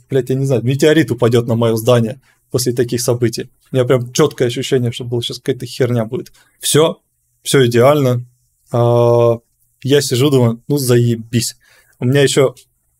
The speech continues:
а, контракт на Мальте, он, а, заканчивается в феврале, тут был, тогда был август, в феврале, и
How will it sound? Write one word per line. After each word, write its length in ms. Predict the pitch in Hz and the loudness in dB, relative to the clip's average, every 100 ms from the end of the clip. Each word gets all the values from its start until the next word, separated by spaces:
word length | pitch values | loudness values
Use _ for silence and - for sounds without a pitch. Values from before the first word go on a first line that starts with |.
| - - | -16 -6
а, 140 | 117 | -2
контракт 440 | 127 123 160 185 131 | 0 0 0 0 0
на 100 | 117 | 0
Мальте, 440 | 127 170 147 113 - _ _ _ - | 2 2 0 -2 -6 _ _ _ -6
он, 400 | 123 143 151 143 | 0 2 2 2
а, 340 | 135 131 120 123 _ _ _ _ _ _ _ _ | 4 4 0 -6 _ _ _ _ _ _ _ _
заканчивается 1040 | - 127 120 151 165 - 135 123 120 123 127 127 120 120 117 117 117 | -4 0 0 2 0 2 2 2 0 -2 2 4 4 4 2 2 0
в 20 | |
феврале, 420 | - 139 131 135 | -2 -2 2 0
тут 240 | 117 131 120 | 0 -6 -2
был, 300 | 127 120 - | 0 0 -2
тогда 240 | - 113 120 | -6 -2 -2
был 160 | 117 147 | 0 0
август, 400 | 190 127 123 - _ - _ _ | 0 -2 -6 -14 _ -20 _ _
в 60 | - | -2
феврале, 600 | 127 120 117 147 196 202 _ _ _ _ _ | 2 2 4 4 2 0 _ _ _ _ _
и 420 | - 147 147 135 | -6 -2 0 -2